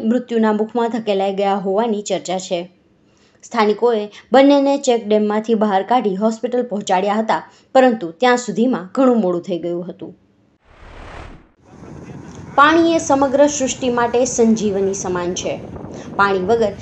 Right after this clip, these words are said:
જીવનચક્ર અટકી જાય. પાણીનું મહત્ત્વ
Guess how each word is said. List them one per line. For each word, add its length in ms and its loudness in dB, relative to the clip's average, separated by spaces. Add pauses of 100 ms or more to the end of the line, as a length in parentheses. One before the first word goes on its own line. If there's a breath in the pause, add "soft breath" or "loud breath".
(120 loud breath)
જીવનચક્ર 640 4
અટકી 340 -4
જાય. 280 -6 (460 loud breath)
પાણીનું 540 8
મહત્ત્વ 360 4